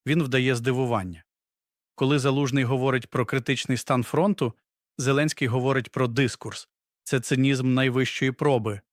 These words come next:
Це поведінка не президента, а спойлера держави, який мусить усміхатися, щоб не злякати. Але народ більше не сміється. Народ відчуває, щось не так. І кожна наступна поява Зеленського — як штуршок у серце.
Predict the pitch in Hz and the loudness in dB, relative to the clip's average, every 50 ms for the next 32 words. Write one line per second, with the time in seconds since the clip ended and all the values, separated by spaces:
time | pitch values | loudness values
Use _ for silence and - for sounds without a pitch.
0 | _ _ _ _ _ _ _ - - 139 123 - 135 127 135 127 135 139 131 - | _ _ _ _ _ _ _ -4 -4 -4 0 0 0 0 2 2 2 0 2 2
1 | 139 127 131 120 - 131 127 120 127 120 120 143 165 180 170 - 131 120 139 127 | 2 2 2 0 0 0 0 0 0 0 0 2 2 2 2 0 0 0 0 -2
2 | - - _ - 139 139 135 127 127 123 127 120 131 127 120 117 131 135 123 113 | -4 -4 _ 0 2 2 2 2 2 2 0 0 0 -2 0 2 2 2 2 2
3 | 110 110 104 - _ _ _ _ - - 127 - - 131 123 131 131 123 - 135 | 0 -2 -6 -8 _ _ _ _ -4 -4 -4 0 0 0 2 2 0 0 -2 -4
4 | 123 131 123 - 139 135 - - 143 127 117 - 113 - - 120 - - 127 113 | -4 -4 -4 0 0 0 2 2 2 2 2 0 -6 -6 -4 -6 -4 -4 -4 -2
5 | 127 127 117 113 127 131 - - 127 110 - - 107 95 _ _ _ _ _ _ | 0 -2 0 0 -2 -2 0 0 0 0 0 -6 -12 -12 _ _ _ _ _ _
6 | _ - 123 120 123 123 123 123 127 175 202 170 127 117 127 131 - - 139 131 | _ -4 -2 0 0 2 0 0 0 0 0 -2 -2 -4 -4 -4 -2 -2 0 0
7 | 139 135 - - 165 165 143 117 107 - - - 104 98 - _ _ _ _ _ | 0 0 0 -2 0 0 0 -2 -4 -6 -8 -12 -12 -14 -16 _ _ _ _ _
8 | _ _ - 127 127 123 131 131 117 120 127 117 - - - 120 120 135 151 170 | _ _ -4 -2 0 2 2 0 0 -2 -6 -4 -4 -4 -2 -2 0 0 0 0
9 | 180 185 185 180 _ - - - - 143 127 - - 135 131 120 - 139 117 98 | 0 -2 -2 -4 _ -14 -12 -4 -2 -2 -2 0 0 -2 0 0 2 0 0 0
10 | - - - - _ _ _ _ _ _ _ _ - 139 117 - - 143 135 117 | -2 -8 -18 -20 _ _ _ _ _ _ _ _ -6 -6 -4 0 2 0 2 2
11 | 131 127 123 127 117 - - 143 127 - 135 120 - - 127 123 123 120 120 123 | 2 0 0 0 -2 -2 -4 -4 -2 0 -2 -2 0 0 0 2 2 2 0 0
12 | 113 123 127 123 127 131 135 - - - 135 135 143 143 - _ _ _ _ - | 0 0 0 0 2 0 -2 -2 -2 -2 0 0 0 -2 -4 _ _ _ _ -2
13 | 123 131 127 - - - - 131 120 - - 143 127 - - 123 - - 131 113 | 0 0 0 -2 -6 -4 -4 -4 -4 -2 -2 -2 -2 -2 -4 -8 -2 0 0 0
14 | 101 - - - 92 | 0 -2 -10 -12 -12